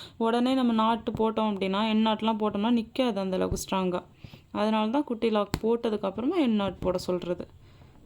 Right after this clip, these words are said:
குட்டி லாக் வந்து ரொம்ப, ரொம்ப இம்பார்ட்டன்ட். அப்போ தான் வந்து நாட்டு வந்து ஸ்ட்ராங்கா இருக்கும். இதோட நம்ம வந்து கம்ப்ளீட் பண்ணிக்கிறோம் இந்த த்ரெட்டில். நெக்ஸ்ட் வந்து வேற ஒரு கலர் த்ரெட்டு. வேற ஒரு கலர்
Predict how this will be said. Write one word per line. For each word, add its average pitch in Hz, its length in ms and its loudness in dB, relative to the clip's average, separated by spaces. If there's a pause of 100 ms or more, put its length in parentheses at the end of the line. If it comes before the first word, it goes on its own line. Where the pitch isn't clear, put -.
(300)
குட்டி 233 260 -2
லாக் 214 240 -2
வந்து 240 320 0
ரொம்ப, 220 260 0
ரொம்ப 220 280 0
இம்பார்ட்டன்ட். 185 560 -4 (120)
அப்போ 196 220 -6
தான் 220 180 -4
வந்து 220 420 -2 (1000)
நாட்டு 214 400 -2
வந்து 202 260 -2 (420)
ஸ்ட்ராங்கா 214 480 -2
இருக்கும். 180 340 -6 (1900)
இதோட 226 320 -2
நம்ம 254 240 -2
வந்து 226 100 -2
கம்ப்ளீட் 226 460 -4
பண்ணிக்கிறோம் 202 460 -6
இந்த 190 260 -4
த்ரெட்டில். 185 480 -2 (1120)
நெக்ஸ்ட் 214 360 -2
வந்து 247 280 0
வேற 220 360 0
ஒரு 190 140 -6
கலர் 185 340 -6
த்ரெட்டு. 175 280 -4 (600)
வேற 220 260 0
ஒரு 196 140 -2
கலர் 196 260 -4